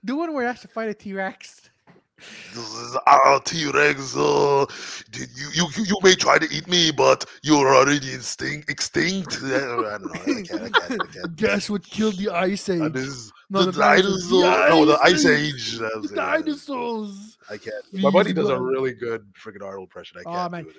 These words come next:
Speaker 1: Yeah, but, yeah, but Arnold, yeah, but Arnold impressions are, um,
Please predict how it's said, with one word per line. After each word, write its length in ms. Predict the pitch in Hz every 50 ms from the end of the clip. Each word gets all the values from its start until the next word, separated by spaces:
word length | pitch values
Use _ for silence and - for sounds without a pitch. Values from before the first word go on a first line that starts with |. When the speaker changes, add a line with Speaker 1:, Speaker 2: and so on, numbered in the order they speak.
| _
Speaker 1:
Yeah, 100 | - 285
but, 180 | 277 254 214 - _ _ _
yeah, 120 | - 277
but 120 | 269 220 -
Arnold, 320 | - 233 311 403 415 330 247
yeah, 100 | 277 294
but 140 | 214 240 208
Arnold 320 | 226 277 370 415 381 320
impressions 640 | 254 233 - - 226 226 214 - - 208 196 185 202 -
are, 320 | - 196 196 190 185 185 180
um, 500 | 170 170 170 160 156 151 147 147 147